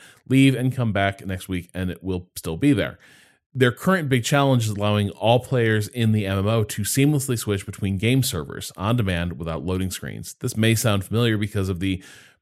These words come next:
pr-, because the premise of the game, uh, the, the, the premise of the game that the Mythic <laughs> Quest character Poppy describes during the, uh, fi-, finale of season two is exactly that feature.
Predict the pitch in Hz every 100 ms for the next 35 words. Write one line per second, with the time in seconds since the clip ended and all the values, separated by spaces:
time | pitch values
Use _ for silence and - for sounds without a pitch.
0 | - 151 143 135 131 110 - 180 190 -
1 | 98 107 101 98 98 95 98 - 92 95
2 | 92 85 101 - - 101 104 110 104 123
3 | 110 110 107 - - - 156 165 101 117
4 | 110 104 101 101 95 101 98 107 131 135
5 | - - 143 - - 143 120 123 120 -
6 | 202 220 120 104 98 - - - 151 -
7 | 120 107 104 107 113 110 110 110 107 107
8 | 104 104 - 92 95 101 - 120 107 107
9 | 110 110 104 110 101 95 104 98 87 107
10 | 98 123 113 104 120 127 98 90 85 -
11 | 120 104 71